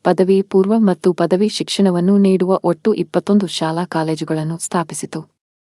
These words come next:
ಬೆಂಗಳೂರಿನ ಬಸವನಗುಡಿ ನ್ಯಾಷನಲ್ ಶಾಲಾ ಕಾಲೇಜುಗಳು ಮೂಲ ಸಂಸ್ಥೆಗಳಾದರೂ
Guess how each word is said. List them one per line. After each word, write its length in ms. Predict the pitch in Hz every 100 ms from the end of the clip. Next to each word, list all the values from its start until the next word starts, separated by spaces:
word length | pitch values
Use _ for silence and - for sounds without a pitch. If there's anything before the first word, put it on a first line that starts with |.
| _ _ _ _ _
ಬೆಂಗಳೂರಿನ 520 | 226 262 277 269 254 277
ಬಸವನಗುಡಿ 720 | 214 185 190 196 196 196 233
ನ್ಯಾಷನಲ್ 520 | 196 170 170 202 226
ಶಾಲಾ 400 | - 175 170 160
ಕಾಲೇಜುಗಳು 760 | 156 165 160 160 165 170 190 196
ಮೂಲ 240 | 196 269
ಸಂಸ್ಥೆಗಳಾದರೂ 920 | 277 196 165 - 170 160 156 165 175